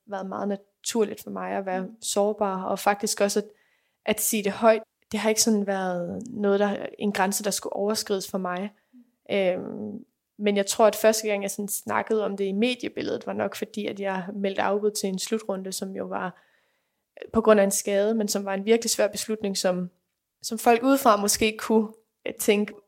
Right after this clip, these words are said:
Speaker 1: "Det forstår jeg slet ikke, at du gør." Men på det tidspunkt var jeg meget, jeg havde selvfølgelig en, en skulder, som ikke var særlig god, men jeg var også fuldstændig brændt sammen i hovedet. Altså, jeg var stresset, og jeg syntes ikke, håndbold var sjovt mere. Og den snak åbnede jeg op omkring, og jeg kan huske, at,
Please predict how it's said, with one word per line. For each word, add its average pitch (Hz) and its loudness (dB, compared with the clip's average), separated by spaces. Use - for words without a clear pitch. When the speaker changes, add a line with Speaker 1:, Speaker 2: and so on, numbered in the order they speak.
Speaker 1:
"Det 208 4
forstår 214 0
jeg 202 -2
slet 208 -4
ikke, 208 -6
at - -10
du 208 -8
gør." 208 0
Men 214 -2
på 220 0
det 214 0
tidspunkt 214 -2
var 196 0
jeg 196 -4
meget, 202 0
jeg 208 -6
havde 202 4
selvfølgelig 214 4
en, 190 -2
en 190 -4
skulder, 214 0
som 202 -2
ikke 202 -6
var 196 -10
særlig 202 -6
god, 220 2
men 196 -2
jeg 196 -2
var 196 4
også - 2
fuldstændig - 0
brændt - -4
sammen - -2
i 185 -4
hovedet. 196 0
Altså, 196 -2
jeg 214 0
var 202 -2
stresset, 202 2
og - -2
jeg 190 -4
syntes 214 2
ikke, 202 -2
håndbold 202 0
var 185 -8
sjovt 202 2
mere. 190 -2
Og 220 4
den 240 8
snak 208 2
åbnede 208 0
jeg 190 0
op 202 -2
omkring, 214 -4
og 202 0
jeg 196 0
kan 202 -4
huske, 240 -2
at, 202 -6